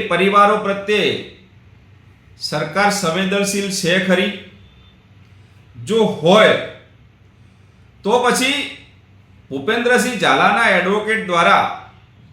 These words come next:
નામદાર કોર્ટમાં જ્યારે કહેવામાં આવ્યું કે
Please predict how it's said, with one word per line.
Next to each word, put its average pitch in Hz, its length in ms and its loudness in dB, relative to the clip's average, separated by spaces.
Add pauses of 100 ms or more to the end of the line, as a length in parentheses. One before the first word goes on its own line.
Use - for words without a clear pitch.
(560)
નામદાર 165 680 2
કોર્ટમાં 190 480 0
જ્યારે 185 320 2 (1000)
કહેવામાં 196 560 4
આવ્યું 185 360 0 (1040)
કે 196 120 -6